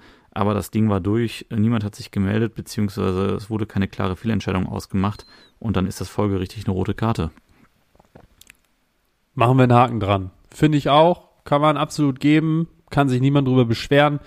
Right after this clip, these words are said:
Speaker 2: Trotz der roten Karte geht Borussia Dortmund durch, äh, Girassi mit eins zu null in Führung nach einer bisschen wilden Sequenz.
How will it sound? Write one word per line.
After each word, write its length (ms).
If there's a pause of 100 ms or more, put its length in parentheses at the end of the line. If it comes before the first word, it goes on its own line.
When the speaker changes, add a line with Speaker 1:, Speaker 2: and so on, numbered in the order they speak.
(380)
Speaker 2:
Trotz 280
der 100
roten 280
Karte 500
geht 520 (140)
Borussia 440
Dortmund 580
durch, 500
äh, 240 (140)
Girassi 880
mit 180
eins 280
zu 120
null 340
in 220
Führung 640
nach 140
einer 400
bisschen 580
wilden 280
Sequenz. 580